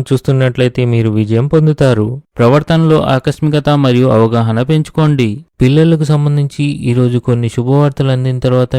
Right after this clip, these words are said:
మీ మనసు ఆనందంగా ఉంటుంది. స్త్రీలు ఎక్కువ సమయం మతపర కార్యక్రమాల్లో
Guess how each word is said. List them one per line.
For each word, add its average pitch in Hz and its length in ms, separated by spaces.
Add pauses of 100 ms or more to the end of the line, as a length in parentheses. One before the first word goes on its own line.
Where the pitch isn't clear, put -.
మీ 117 60 (100)
మనసు 113 280 (100)
ఆనందంగా 107 560 (100)
ఉంటుంది. 147 420 (360)
స్త్రీలు 147 400
ఎక్కువ 143 260
సమయం 127 380
మతపర 139 320 (100)
కార్యక్రమాల్లో 113 680